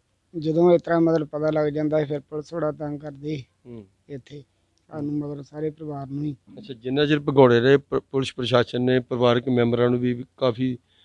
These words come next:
Speaker 1: ਬੜਾ ਪਰੇਸ਼ਾਨ ਕੀਤਾ ਜੀ ਇਹਨੂੰ।
Speaker 2: ਅੱਛਾ ਜੀ।
Speaker 1: ਇੱਥੋਂ ਮਤਲਬ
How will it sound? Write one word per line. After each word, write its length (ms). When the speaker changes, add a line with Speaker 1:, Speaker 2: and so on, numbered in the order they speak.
Speaker 1:
ਬੜਾ 240
ਪਰੇਸ਼ਾਨ 520
ਕੀਤਾ 380
ਜੀ 120
ਇਹਨੂੰ। 240
Speaker 2:
ਅੱਛਾ 240
ਜੀ। 60
Speaker 1:
ਇੱਥੋਂ 380
ਮਤਲਬ 320